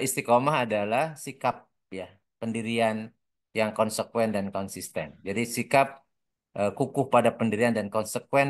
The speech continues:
dalam tindakan. Jadi orang yang punya tanggung jawab, orang yang punya integritas, ya, kalau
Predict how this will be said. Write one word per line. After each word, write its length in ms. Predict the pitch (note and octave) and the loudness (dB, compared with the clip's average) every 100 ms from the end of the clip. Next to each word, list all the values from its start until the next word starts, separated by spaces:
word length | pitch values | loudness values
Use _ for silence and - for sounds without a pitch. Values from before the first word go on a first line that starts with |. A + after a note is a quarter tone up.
| A#2+ | 4
dalam 460 | G#2 A2 A2 A2+ - | 2 0 -2 -6 -6
tindakan. 460 | G#2 F2+ E2+ F#2 E2+ F#2 | -4 -4 -6 -6 -6 -4
Jadi 160 | G#2 B2 G#2 | -2 2 4
orang 200 | A#2 A2+ | 4 2
yang 120 | G#2+ G#2 | 0 -4
punya 180 | G#2+ G#2+ G2+ | -6 -4 -4
tanggung 240 | G2+ G#2 G#2 | -4 -2 0
jawab, 480 | F#2+ G#2+ C3 - _ _ - | 2 2 2 -2 _ _ -2
orang 200 | G#2 A2 A2+ | 0 2 0
yang 100 | G#2+ | -2
punya 160 | A2+ A2 A2 | -2 -2 -2
integritas, 540 | A#2 G2+ G#2+ - A#2 - - | -2 -2 0 2 2 0 -4
ya, 60 | F#2+ F2+ | -4 0
kalau 220 | G2+ G2 | 2 2